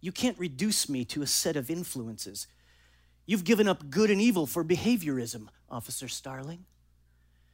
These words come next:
You've got everybody in moral dignity pants. Nothing is ever anybody's fault. Look at me, Officer Starling.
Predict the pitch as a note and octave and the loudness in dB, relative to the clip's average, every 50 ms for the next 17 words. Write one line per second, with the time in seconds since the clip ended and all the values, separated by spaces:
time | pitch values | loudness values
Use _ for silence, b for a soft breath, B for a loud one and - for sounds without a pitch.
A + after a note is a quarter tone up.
0 | _ _ _ _ _ _ - A3 A3+ F3+ G#3 F#3 F#3 F#3+ F#3+ A3 G3+ F#3+ A3 G#3+ | _ _ _ _ _ _ -2 -2 2 4 6 6 6 6 6 4 6 6 6 8
1 | A3 A3+ A3+ A3 A#3 A#3+ B3 C4 A#3+ F#3+ F#3 C#4+ A3 A3 G#3+ F3+ D#3+ D3+ A#2+ - | 6 6 6 6 6 6 6 4 4 4 2 2 4 6 6 6 6 4 4 0
2 | E3 C3+ A#2+ A2+ A2+ - - - - - - - - _ _ _ _ _ _ _ | 0 0 0 -2 -4 -2 0 2 2 2 0 -2 -6 _ _ _ _ _ _ _
3 | _ _ _ _ _ _ _ _ _ _ _ _ _ _ - D#3 G#3+ B3+ B3 B3 | _ _ _ _ _ _ _ _ _ _ _ _ _ _ -6 0 2 2 4 4
4 | B3 G#3 F#3+ D#3+ F#3 F3 D3 E3+ E3+ E3+ D#3+ D#3 B2+ D3 C#3 C3+ B2+ - - - | 4 4 4 4 4 4 4 4 4 4 4 4 2 2 0 0 -2 -4 -6 -4
5 | - B2 A2+ - - - B B F#3+ - G#3 A#3 D4 C#4+ - B3 E3 E3 F#3 F3+ | -4 -4 -4 -4 -6 -10 B B -6 0 4 4 4 6 6 4 4 6 4 6
6 | E3+ D#3+ D#3+ D3 - E3 - - E3 - - - E3+ D#3+ E3 E3+ F#3+ G#3 G3 | 6 6 6 4 2 0 0 0 0 -2 2 4 6 6 8 8 6 4 4